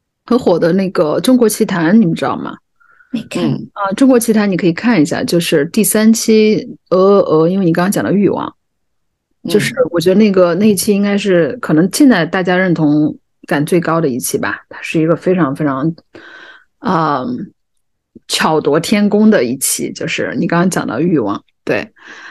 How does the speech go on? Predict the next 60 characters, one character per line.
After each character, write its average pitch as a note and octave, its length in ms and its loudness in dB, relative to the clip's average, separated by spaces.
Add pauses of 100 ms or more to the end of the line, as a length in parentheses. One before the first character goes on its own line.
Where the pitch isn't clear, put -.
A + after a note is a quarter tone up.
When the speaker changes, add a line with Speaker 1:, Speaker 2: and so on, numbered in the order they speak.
(340)
Speaker 1:
嗯， E3+ 520 0 (960)
我 G3 80 0
们 A3+ 100 6
刚 D#4 140 4
刚 F4+ 80 2
其 B3 140 0
实 B3+ 200 -2 (400)
就 B3 140 2
是 A3 80 2
聊 E3+ 200 2
了 G3+ 40 -2
挺 E3 220 2
多， E3+ 100 2
就 F#3 140 -4
是 F3 280 0 (520)
这 A3+ 80 4
个 G3 100 6
兴 G#3+ 200 2
趣 F#3 120 2
带 F3 200 0
给 D#3 80 0
我 C#3 40 2
们 C3 80 0
的 D3+ 80 2
一 E3 60 2
些 F3+ 140 2
深 A3 220 4
刻 A#3+ 140 2
的 E3 80 2
东 G3 260 2
西。 - 300 -2 (120)
嗯， E3 420 0
能 G#3+ 120 4
不 C4 80 8
能 F4 120 4
分 F4 220 0
享 G#3 200 4
一 D#3+ 60 2
些， F#3+ 360 0
就 F3+ 200 -2
是， D3+ 720 2
呃， D3+ 480 0 (320)
它 B3+ 180 -4
带 B3+ 220 0
给 F#3 100 -2
你 F#3+ 120 2
的 D3 60 4
一 D3+ 80 4
些 F#3+ 280 2
比 D3 180 -2
较 D3 500 0
难 F3 200 2
忘 A3+ 120 4
的 F#3+ 120 0
人 F#3 320 0
或 A#3+ 100 2
者 G#3+ 120 4
是 A3+ 100 2
事 B3 260 0
情， - 240 -6